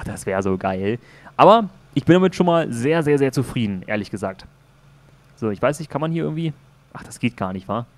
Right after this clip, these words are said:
Oh, der ist ja nicht mal zugelassen. Oh, weia. Wenn da die, die Polizei irgendwie sieht hier. Meine Güte. Okay.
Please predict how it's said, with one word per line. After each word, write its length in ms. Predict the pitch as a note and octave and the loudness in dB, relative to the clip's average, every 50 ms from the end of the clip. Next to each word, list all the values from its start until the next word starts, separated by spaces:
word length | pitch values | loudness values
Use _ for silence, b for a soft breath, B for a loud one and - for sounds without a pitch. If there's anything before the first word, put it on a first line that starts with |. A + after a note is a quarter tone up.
| b b b b b - | b b b b b -12
Oh, 100 | - A2 | -10 -6
der 100 | - A2 | -6 -6
ist 60 | G2 | -6
ja 40 | A2+ | -6
nicht 120 | G#2 G2 | -6 -4
mal 100 | G#2 G3 | -4 -4
zugelassen. 600 | - - - E3+ C#3 B2 G#2 G2+ G2 - - G2 F2 - | -2 0 0 0 0 0 -4 -4 -4 -4 -6 -10 -10 -12
Oh, 80 | F#2 - - - | -16 -16 -12 -10
weia. 320 | - G2+ G2 F#2 - - - _ _ _ _ _ _ _ _ _ _ _ _ _ _ | -10 -8 -10 -10 -12 -14 -20 _ _ _ _ _ _ _ _ _ _ _ _ _ _
Wenn 100 | - G2+ | -10 -8
da 80 | F#2+ G2 | -8 -6
die, 200 | - A#2 A2+ - - _ _ - - | -6 -6 -6 -6 -8 _ _ -12 -10
die 60 | G#2+ | -8
Polizei 400 | - A2 G#2+ - - A#2 A#2+ A#2+ | -6 -6 -8 -6 -4 -2 0 2
irgendwie 220 | G#2+ G#2+ G2 G2+ | 0 0 -2 -4
sieht 200 | F#2 G2+ F#2+ - | -6 -6 -8 -6
hier. 200 | - G2 F#2 F#2 - - - - - | -4 -6 -6 -6 -10 -18 -20 -18 -12
Meine 200 | - F#2+ F#2+ F#2+ | -10 -8 -8 -6
Güte. 300 | F#2 G2 F#2+ - G#2 F2+ - b b b b b b b b b b b b b b - - - - - - - - - - - _ _ _ _ _ _ - | -6 -6 -4 -2 -2 -2 -4 b b b b b b b b b b b b b b -20 -20 -20 -20 -20 -20 -20 -20 -20 -20 -20 _ _ _ _ _ _ -14
Okay. 380 | - - - - - C#3+ G#2+ | -12 -12 -4 0 0 0 0